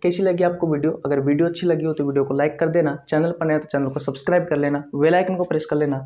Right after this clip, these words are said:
जिससे आपके पास हमारे वीडियो का notification time to time पहुंच सके। मिलते हैं guys किसी next video में, तब तक के लिए जय हिंद, जय भारत, राम राम। एक बात और बताने वाला हूं मैं आपको।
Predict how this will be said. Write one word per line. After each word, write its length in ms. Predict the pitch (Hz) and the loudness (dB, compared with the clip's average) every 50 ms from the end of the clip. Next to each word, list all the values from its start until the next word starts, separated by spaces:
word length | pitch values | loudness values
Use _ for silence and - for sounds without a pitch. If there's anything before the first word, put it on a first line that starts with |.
| - - 139 | -8 -8 -8
जिससे 260 | 143 151 - - 190 | -6 -6 -4 -2 0
आपके 220 | 175 - - - 165 | 0 0 -2 -6 -6
पास 180 | - 156 - 147 | -6 -6 -4 -4
हमारे 180 | 143 135 135 | -2 0 0
वीडियो 240 | 131 131 131 143 156 | 0 0 0 0 0
का 80 | 156 160 | 0 -2
notification 600 | 151 143 143 139 - 139 127 147 135 135 170 175 | -2 -4 -4 -6 -8 -8 -8 -8 -8 -8 -10 -8
time 260 | 170 156 143 143 143 | -8 -8 -6 -6 -8
to 140 | 143 143 135 | -8 -10 -12
time 180 | - 139 135 - | -12 -12 -14 -12
पहुंच 240 | - 135 135 135 | -10 -8 -8 -8
सके। 220 | - - 135 - - _ _ _ _ _ _ _ _ _ _ _ _ _ _ _ - | -10 -14 -16 -18 -20 _ _ _ _ _ _ _ _ _ _ _ _ _ _ _ -2
मिलते 220 | 165 175 175 196 | 0 2 2 2
हैं 200 | 196 196 196 185 185 | 2 2 2 2 4
guys 180 | 185 185 180 | 2 2 2
किसी 160 | 180 - - | -2 -4 -4
next 200 | 185 180 180 - | -4 -4 -2 0
video 240 | 180 180 175 175 175 | 2 4 4 4 4
में, 120 | 170 175 175 | 2 2 0
तब 140 | 165 160 - | -2 -2 0
तक 120 | 175 170 165 | -2 0 0
के 60 | 170 | 0
लिए 180 | 170 160 160 156 | 2 2 0 0
जय 160 | 156 156 151 | 2 2 2
हिंद, 220 | 156 156 175 170 160 | 2 2 0 -2 -2
जय 140 | - 143 139 | -2 -2 0
भारत, 380 | 139 139 131 135 135 135 135 - - | 0 0 0 0 -2 -4 -8 -6 -4
राम 160 | 131 120 117 | -4 -4 -4
राम। 180 | - - - - - _ _ _ _ _ _ _ _ _ _ _ _ _ _ - | -6 -8 -10 -12 -16 _ _ _ _ _ _ _ _ _ _ _ _ _ _ 0
एक 180 | 160 160 165 | 0 2 2
बात 180 | 170 175 175 185 | 0 2 2 2
और 80 | 170 165 | 2 2
बताने 280 | 160 156 160 160 160 160 | 0 0 0 0 0 0
वाला 200 | 151 143 147 147 | 0 0 0 0
हूं 160 | 160 160 160 | 0 -2 -2
मैं 100 | 160 151 | -2 -2
आपको। 320 | 143 139 - - 202 240 | -4 -6 -6 -8 -8 -8